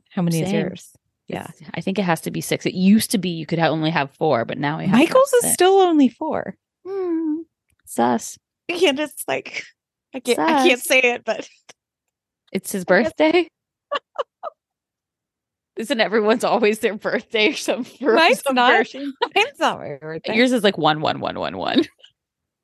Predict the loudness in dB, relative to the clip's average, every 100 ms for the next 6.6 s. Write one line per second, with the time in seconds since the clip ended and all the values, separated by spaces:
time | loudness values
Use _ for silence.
0 | _ _ _ -2 2 2 0 -10 -20 _
1 | -12 -10 -10 -10 -6 -4 -2 0 -2 2
2 | 2 4 2 0 -2 -4 -4 -2 0 0
3 | 0 0 0 -2 -6 -6 _ _ -4 -4
4 | -2 2 4 4 2 4 6 6 2 0
5 | 0 0 0 -2 -6 -6 -8 -10 -14 -10
6 | -10 -10 -12 -10 -10 -12